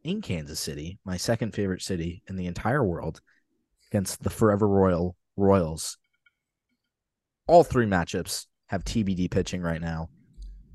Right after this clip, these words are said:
And hopefully we'll get another episode out on Sunday, and we'll run through those four games.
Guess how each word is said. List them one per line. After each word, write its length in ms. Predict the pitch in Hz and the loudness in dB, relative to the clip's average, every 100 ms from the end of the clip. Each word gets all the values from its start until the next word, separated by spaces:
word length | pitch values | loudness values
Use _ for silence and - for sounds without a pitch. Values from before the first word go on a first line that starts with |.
| - | -8
And 720 | 90 85 85 85 87 85 87 85 | -2 0 0 0 0 0 -2 6
hopefully 340 | 113 107 123 | 6 8 6
we'll 160 | 107 104 | 8 8
get 260 | 110 107 | 6 6
another 260 | 110 107 107 | 4 2 4
episode 360 | 104 - 117 104 | 2 2 0 2
out 200 | 107 104 | 2 2
on 140 | 104 | -2
Sunday, 540 | 98 117 123 147 190 214 | 0 -2 2 2 0 -2
and 460 | 101 104 107 110 | -4 -2 -4 -4
we'll 240 | 110 113 110 | 0 0 0
run 280 | 107 110 110 | -4 -6 -10
through 240 | - 117 | -6 -2
those 160 | 110 110 | -2 -2
four 220 | 120 123 | 0 2
games. 380 | 120 139 - | 2 0 -4